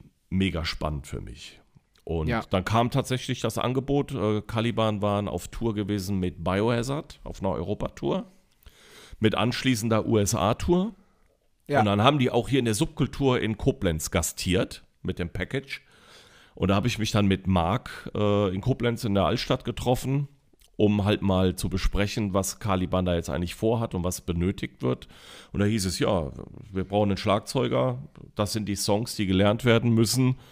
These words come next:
Speaker 1: Wenn du das machen willst, äh, fliegst du mit uns halt in vier Wochen in die U S A
Speaker 2: Krass.
Speaker 1: und tourst mit uns da. Und ich so: Boah,
Speaker 2: Ja.
Speaker 1: krass, okay. Äh, gut, machen wir. Letztendlich
Speaker 2: Geil.
Speaker 1: bin ich dann irgendwann mit dem Mietwagen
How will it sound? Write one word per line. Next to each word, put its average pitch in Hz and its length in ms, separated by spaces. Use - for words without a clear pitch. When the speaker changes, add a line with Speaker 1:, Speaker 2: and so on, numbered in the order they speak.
Speaker 1:
Wenn 113 140
du 110 80
das 101 200
machen 107 340
willst, 120 540
äh, 104 320
fliegst - 360
du 113 40
mit 107 160
uns 110 320
halt 104 240
in 98 100
vier 104 280
Wochen 98 540
in 95 100
die 98 80
U 95 120
S 90 200
A - 280
Speaker 2:
Krass. 98 300
Speaker 1:
und 101 40
tourst 95 220
mit 71 140
uns 62 240
da. 67 140
Und 64 140
ich 82 80
so: 73 120
Boah, 98 200
Speaker 2:
Ja. 101 160
Speaker 1:
krass, 78 320
okay. 65 400
Äh, 78 220
gut, 135 300
machen 85 360
wir. 58 200
Letztendlich 107 580
Speaker 2:
Geil. - 60
Speaker 1:
bin 135 140
ich 120 140
dann 107 140
irgendwann 113 640
mit 113 100
dem 101 160
Mietwagen 131 720